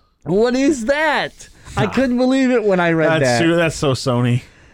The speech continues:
Speaker 1: Sony, come on, man. You gotta, you gotta step up your game there, but this is pretty cool. I mean,
Speaker 2: It's not even a PlayStation shirt. It's like,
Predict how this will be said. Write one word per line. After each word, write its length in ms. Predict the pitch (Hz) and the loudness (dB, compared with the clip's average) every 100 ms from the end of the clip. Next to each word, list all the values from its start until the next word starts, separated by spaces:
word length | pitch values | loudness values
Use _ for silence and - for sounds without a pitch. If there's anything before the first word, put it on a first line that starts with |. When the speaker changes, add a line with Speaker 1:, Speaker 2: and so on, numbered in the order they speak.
| _ _ | _ _
Speaker 1:
Sony, 760 | - - 214 226 175 127 110 | -12 -2 0 2 2 0 0
come 260 | - 190 185 | -2 -2 0
on, 320 | 127 107 104 | 0 0 -2
man. 320 | 110 110 117 | -2 -2 -2
You 80 | 143 | -2
gotta, 280 | 165 131 127 | -2 -2 -2
you 100 | 160 | -4
gotta 260 | 175 127 110 | -2 0 -2
step 320 | - 131 117 | -2 -2 -2
up 160 | 120 110 | -4 -4
your 140 | 104 | -4
game 320 | 127 156 151 | -2 0 0
there, 200 | 127 117 | 0 -2
but 360 | 113 127 123 - | -2 0 0 -2
this 220 | 170 226 277 | -4 -4 -4
is 120 | 226 | -4
pretty 300 | - 302 185 | -2 0 -2
cool. 560 | - 240 202 135 139 - | -2 2 2 4 2 0
I 120 | 143 | -2
mean, 120 | 143 | 0
Speaker 2:
It's 80 | 139 | 0
not 220 | 160 139 | 0 0
even 160 | 135 127 | 0 -2
a 60 | 110 | -2
PlayStation 600 | 113 117 135 127 127 123 | -2 0 0 0 -2 0
shirt. 200 | 123 117 | 0 -2
It's 160 | - | 0
like, 280 | 117 107 | 0 0